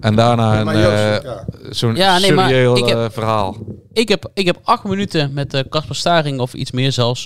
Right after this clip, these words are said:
Speaker 1: En dat is echt
Speaker 3: opgenomen.
Speaker 1: lang met Casper S-,
Speaker 2: En
Speaker 1: Casper
Speaker 2: even, hè,
Speaker 1: Staring.
Speaker 2: eh, laten we zeggen, universitair denkniveau, hè, waar we het over hebben.
Speaker 3: Slimme jongen, zeker. Ja,
Speaker 2: Zeker.
Speaker 3: zeker weten.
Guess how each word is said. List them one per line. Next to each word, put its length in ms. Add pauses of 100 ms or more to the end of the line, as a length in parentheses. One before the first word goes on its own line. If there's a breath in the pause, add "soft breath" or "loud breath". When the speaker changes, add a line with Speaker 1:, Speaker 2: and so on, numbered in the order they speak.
(100)
Speaker 1:
En 140
dat 140
is 60
echt 40
Speaker 3:
opgenomen. 120
Speaker 1:
lang 180
met 140
Casper 460
S-, 100
Speaker 2:
En 140
Speaker 1:
Casper 180
Speaker 2:
even, 160
hè, 80
Speaker 1:
Staring. 440
Speaker 2:
eh, 180
laten 300
we 60
zeggen, 240
universitair 920
denkniveau, 680
hè, 60
waar 140
we 60
het 120
over 260
hebben. 300 (180)
Speaker 3:
Slimme 340
jongen, 300
zeker. 460
Ja, 300
Speaker 2:
Zeker. 200
Speaker 3:
zeker 240
weten. 360